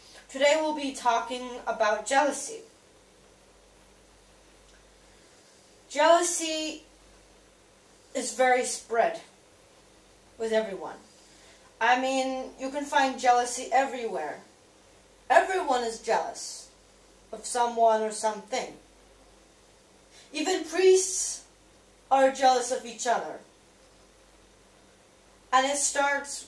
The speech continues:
with, "Oh, wow,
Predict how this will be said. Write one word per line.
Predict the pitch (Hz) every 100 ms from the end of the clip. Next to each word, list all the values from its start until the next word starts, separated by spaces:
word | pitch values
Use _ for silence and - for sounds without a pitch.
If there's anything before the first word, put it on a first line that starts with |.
| -
with, | 220 233 233 226 - - - _ _ _ _ _ _ _ _ _ _ _ _ _ _ _ _ - -
"Oh, | 302 302
wow, | 269 277 240 -